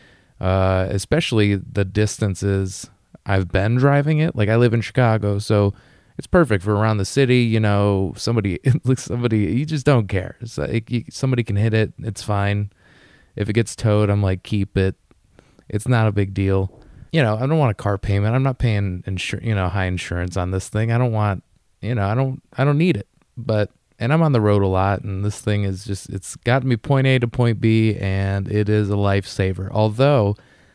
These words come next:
last winter, I spun out in a horrible snowstorm. And this thing, this car weighs, like, a hundred pounds. It's, it's, it shouldn't be <laughs> driven in the snow, considering how old it is. It's, like, rear-wheel drive.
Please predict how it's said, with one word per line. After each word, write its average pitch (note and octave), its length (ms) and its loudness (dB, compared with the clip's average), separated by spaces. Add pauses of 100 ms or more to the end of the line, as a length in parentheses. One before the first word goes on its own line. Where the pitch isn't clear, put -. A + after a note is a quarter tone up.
(180)
last G#2 560 -2
winter, A2 680 0 (440)
I G2 560 0
spun B2+ 460 -2
out G2+ 340 0 (1080)
in A2 100 0
a G#2 60 2
horrible D3 360 2
snowstorm. G#2+ 400 -2
And C3 80 4
this D#3+ 120 0
thing, G#3+ 200 0
this D#3+ 140 -2
car G3+ 200 -2
weighs, A2+ 320 4
like, G2+ 160 0 (100)
a G#2+ 100 0
hundred G2+ 260 0
pounds. F#2 400 -2
It's, - 320 -12
it's, - 340 -14 (140)
it A2 160 -6
shouldn't D3 340 -2
be A2 120 0
<laughs> - 0 -
driven G2+ 420 0
in F#2+ 80 -4
the F#2+ 80 -4
snow, F#2+ 560 -4
considering G#2+ 360 -4
how G2+ 140 0
old G2+ 260 0
it F#2+ 80 -2
is. G2 200 -4
It's, - 100 -16
like, G2 100 -2
rear-wheel A2+ 480 4
drive. G#2+ 520 0